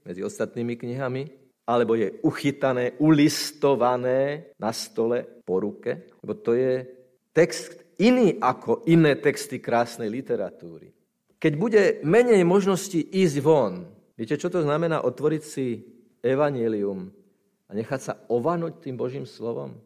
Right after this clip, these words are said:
Čo mi, Pane, teraz chceš cez toto slovo povedať? Čo mi teraz chceš v tejto situácii, keď stojíš medzi nami, živý, účinný, z mŕtvych vstalý, víťazný, víťazný pre nás,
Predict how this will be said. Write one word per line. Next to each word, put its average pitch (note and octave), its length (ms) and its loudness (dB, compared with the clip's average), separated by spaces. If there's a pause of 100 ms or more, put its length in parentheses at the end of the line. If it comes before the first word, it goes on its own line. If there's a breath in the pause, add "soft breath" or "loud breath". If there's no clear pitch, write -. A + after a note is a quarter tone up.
Čo F3+ 80 -4
mi, G3 160 -8
Pane, C#3+ 160 -6
teraz E3 480 -4
chceš - 400 -10
cez A#2+ 160 -12
toto D3 240 -6
slovo B2 400 -6
povedať? A#2 480 -12 (880)
Čo G3+ 160 0
mi G#3 160 -2
teraz A2 240 0
chceš - 560 -8
v - 160 -20
tejto G#3 400 4
situácii, G#2+ 560 -4
keď B2+ 160 -4
stojíš F#3 560 4
medzi C#3+ 240 -2
nami, B2+ 320 -4
živý, E3 320 2
účinný, E3+ 400 -2
z C3 80 -4
mŕtvych F#3 400 0
vstalý, B2+ 320 -4 (240 loud breath)
víťazný, B2 800 0
víťazný E3+ 640 -2
pre G3 240 6
nás, C#3+ 560 -4